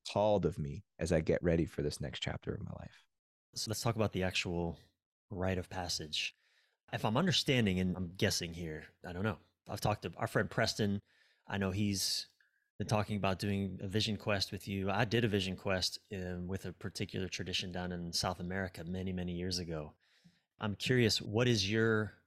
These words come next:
Speaker 2: format of vision quest or rites of passage? Is it the traditional vision quest?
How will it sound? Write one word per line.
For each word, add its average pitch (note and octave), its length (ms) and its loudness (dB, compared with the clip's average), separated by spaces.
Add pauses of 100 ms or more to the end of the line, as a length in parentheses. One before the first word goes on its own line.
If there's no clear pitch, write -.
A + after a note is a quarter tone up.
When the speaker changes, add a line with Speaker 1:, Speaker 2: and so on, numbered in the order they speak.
(140)
Speaker 2:
format A#2 760 0
of F2+ 640 -4 (300)
vision G#2 380 0
quest G2+ 400 0
or F#2 180 -2
rites F#2+ 240 -4
of G2 80 -12
passage? - 600 -6
Is A2+ 180 0
it - 100 0
the G#2 280 4
traditional G#2 680 2
vision G2 300 0
quest? - 500 0